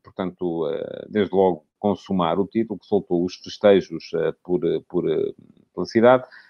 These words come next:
Ah, e, eh, um Futebol Clube do Porto que, conforme já disse aqui, acaba por ser um bocadinho a, a, a, a, o enaltecer dos,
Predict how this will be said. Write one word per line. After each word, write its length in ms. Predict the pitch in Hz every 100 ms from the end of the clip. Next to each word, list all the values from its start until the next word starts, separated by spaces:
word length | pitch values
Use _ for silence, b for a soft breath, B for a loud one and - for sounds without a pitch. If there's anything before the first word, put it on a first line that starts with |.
| B
Ah, 280 | 151 139 139 -
e, 220 | 190 190 -
eh, 180 | 156
um 160 | 180 180
Futebol 220 | - 165
Clube 160 | 151 143
do 60 |
Porto 240 | 147 156 -
que, 140 | 151
conforme 380 | 143 127 117 113
já 80 | 113
disse 260 | 107 -
aqui, 220 | 104 113 117
acaba 320 | 110 104 107
por 200 | - 101
ser 280 | - 110 117
um 120 | 117
bocadinho 420 | 113 107 120 127
a, 40 |
a, 1000 | 120 113 104 98 - 95 92 85 85 76 - _ _ _ _ _ _ _ _ _ _ _ _ _ _ _ _ _ _ -
a, 40 |
a, 140 | 151 151
o 180 | 147 160
enaltecer 680 | 165 156 - - 151 156
dos, 300 | 139 131 113